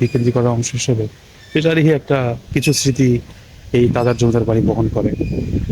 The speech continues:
কলকাতা ভ্রমণ করলাম, তখন এরকম দেখলাম যে আসলে ব্রিটিশ শাসনের তো মেইন, মানে, রাজধানী ছিল ভারতবর্ষে কলকাতা। এরকম মার্বেল বাঁধানো সাদা সাদা দালান,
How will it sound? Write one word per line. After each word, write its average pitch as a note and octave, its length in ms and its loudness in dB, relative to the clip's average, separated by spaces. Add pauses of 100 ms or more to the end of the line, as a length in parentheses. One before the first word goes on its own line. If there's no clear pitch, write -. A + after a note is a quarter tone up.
(420)
কলকাতা B2+ 400 0
ভ্রমণ B2+ 280 2
করলাম, B2+ 600 0
তখন B2+ 240 2
এরকম B2 260 2
দেখলাম A#2+ 340 2
যে A#2+ 280 2 (680)
আসলে B2 300 2
ব্রিটিশ B2 360 0
শাসনের C3+ 420 2
তো B2+ 220 2
মেইন, B2+ 600 4 (460)
মানে, A#2 200 4
রাজধানী B2 400 4
ছিল B2 260 2 (580)
ভারতবর্ষে A#2 680 2
কলকাতা। A#2+ 560 0 (800)
এরকম B2 360 2
মার্বেল A#2 300 4
বাঁধানো A#2+ 560 4 (840)
সাদা A2+ 200 0
সাদা A#2 220 0
দালান, A2+ 520 0